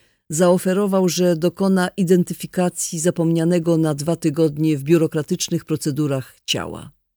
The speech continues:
Byłam mu wdzięczna od pierwszego słowa, że tam pójdzie o ósmej rano, ale on, jakby chciał ostatecznie mnie przekonać,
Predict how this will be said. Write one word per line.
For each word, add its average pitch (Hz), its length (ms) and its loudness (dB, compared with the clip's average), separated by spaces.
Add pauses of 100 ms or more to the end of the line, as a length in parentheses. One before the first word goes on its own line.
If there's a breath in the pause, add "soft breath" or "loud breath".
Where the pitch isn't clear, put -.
(840)
Byłam 175 280 6
mu 175 180 4
wdzięczna 160 540 0
od 135 120 -6
pierwszego 156 440 0
słowa, 147 380 -2
że 139 140 -2
tam 147 200 -2
pójdzie 156 440 0
o 143 80 -2
ósmej 156 400 -2
rano, 151 500 -2
ale 170 300 -2
on, 196 360 0 (640 soft breath)
jakby 147 280 0
chciał 185 300 0
ostatecznie 196 680 0
mnie 147 120 -2
przekonać, 165 760 -2